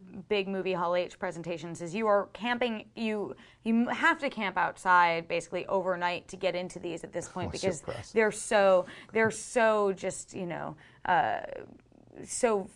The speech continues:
Speaker 1: fan driven and, and
Speaker 2: Yeah.
Speaker 1: there's this promise of exclusive footage when you get in, something you will only see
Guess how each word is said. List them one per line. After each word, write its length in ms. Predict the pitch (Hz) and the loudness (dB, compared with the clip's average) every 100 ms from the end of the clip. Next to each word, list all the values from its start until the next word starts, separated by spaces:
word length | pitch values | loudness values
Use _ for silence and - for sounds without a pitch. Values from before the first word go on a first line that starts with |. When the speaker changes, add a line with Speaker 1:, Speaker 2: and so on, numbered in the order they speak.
| - | -4
Speaker 1:
fan 300 | 208 196 190 | -2 0 -4
driven 420 | 180 160 165 165 | -6 -4 -6 -6
and, 180 | 160 - | -10 -2
and 140 | 110 | 6
Speaker 2:
Yeah. 180 | 131 117 | 10 10
Speaker 1:
there's 260 | 226 214 165 | 10 2 0
this 160 | 220 | -8
promise 460 | - 254 277 277 277 | -2 4 4 4 -4
of 100 | 208 | -4
exclusive 720 | 202 - - 240 233 220 185 | -6 -8 -10 -6 -6 -6 -8
footage 540 | - - 240 214 190 | 0 2 4 2 -4
when 160 | 185 196 | -6 -6
you 100 | 190 | -4
get 200 | 220 220 | 0 2
in, 200 | 247 208 | 2 -2
something 340 | 202 214 208 | -8 -6 -6
you 100 | 202 | -4
will 240 | 196 202 - | -2 -2 -2
only 480 | 247 262 262 254 254 | -2 0 0 -2 -4
see 440 | 254 240 226 208 | -6 -6 -2 -2